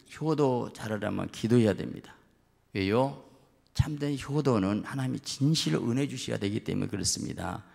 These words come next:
효가 쉽지 않습니다. 특히 부모님이 거동하기 힘들면 어떻겠습니까? 옛말에 삼 년 지병에 불여난다 말했어요. 어, 그리고 본인 자신도 몸을 못 이기고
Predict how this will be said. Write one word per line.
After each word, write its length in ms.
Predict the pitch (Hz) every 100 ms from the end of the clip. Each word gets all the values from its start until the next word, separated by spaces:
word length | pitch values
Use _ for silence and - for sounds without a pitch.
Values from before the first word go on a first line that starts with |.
| - - - _
효가 220 | 147 131 110
쉽지 340 | - - -
않습니다. 960 | 92 92 113 104 80 80 82 82 82 - - _ _ _ _ _
특히 760 | - 127 127 123 110 90 - - - _ _ _
부모님이 600 | - 113 120 117 110 107
거동하기 520 | 95 120 120 120 110 143
힘들면 500 | 156 151 135 117 95
어떻겠습니까? 800 | 117 113 107 95 87 - - - _ _ _ _
옛말에 480 | 120 113 110 101 98
삼 260 | - 143 160
년 180 | 160 143
지병에 520 | 113 113 107 104 95
불여난다 540 | 110 107 107 101 95
말했어요. 840 | 90 87 90 - 85 92 98 98 107 - _ _ -
어, 340 | 90 85 - - - -
그리고 360 | - 139 147 -
본인 420 | 101 107 110 101
자신도 800 | - 90 - 113 98 98 101 -
몸을 260 | 98 98 90
못 160 | 98
이기고 840 | 104 101 95 - 92 101 120 123